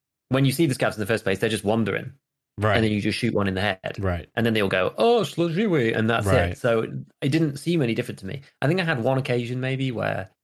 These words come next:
Speaker 1: I'd had a couple of raids where I didn't really see, see anybody, and there was
Speaker 2: Mm-hmm.
Speaker 1: a scav that came close enough that normally they'd spin around and make some kind of voice line, but it didn't.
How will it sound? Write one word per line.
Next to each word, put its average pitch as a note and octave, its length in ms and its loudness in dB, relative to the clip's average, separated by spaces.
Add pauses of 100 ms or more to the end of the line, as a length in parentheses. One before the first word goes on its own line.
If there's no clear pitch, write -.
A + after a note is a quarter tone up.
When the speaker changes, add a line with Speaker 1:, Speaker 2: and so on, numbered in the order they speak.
(260)
Speaker 1:
I'd - 80 -4
had A2 120 -2
a - 20 -8
couple G2+ 180 -6
of F#2+ 60 -4
raids F#2+ 220 -4
where F2+ 60 -6
I F2+ 40 -6
didn't G#2 140 -8
really G#2+ 120 -8
see, G2+ 200 -10 (320)
see A#2 60 -4
anybody, C3+ 540 0
and G2+ 100 -2
there G2+ 60 2
was A#2 100 0
Speaker 2:
Mm-hmm. A2 160 -2
Speaker 1:
a A#2 40 2
scav G#2 100 0
that - 180 -4
came G#2 300 -2 (1300)
close F3 540 0 (100)
enough C#3+ 400 0
that C3+ 140 -2
normally B2+ 580 2 (380)
they'd A2 180 0
spin A2 180 -2
around G2 320 0
and F#2 220 -8 (280)
make F#2+ 220 -6
some G2 120 -10
kind F#2 140 -4
of F2 60 -2
voice F#2 240 -4
line, F2+ 220 -6
but - 220 -8 (420)
it G2+ 40 -10
didn't. - 300 -4